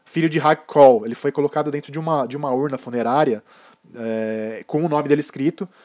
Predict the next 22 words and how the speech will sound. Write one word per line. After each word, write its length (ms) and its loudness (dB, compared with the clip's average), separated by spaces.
ah, 500 2
e 180 4
a 60 6
análise 380 0
dos 220 -6
ossos, 600 2
principalmente 320 -8
do, 180 0
dos 200 -10
ossos 320 -4
ali 160 -4
da, 220 -4
da, 200 -6
da, 140 -10
da 100 -10
região 180 -12
do 80 -14
pé, 220 0
da 100 -2
perna, 240 -6
mostrou 300 -4
que, 160 -12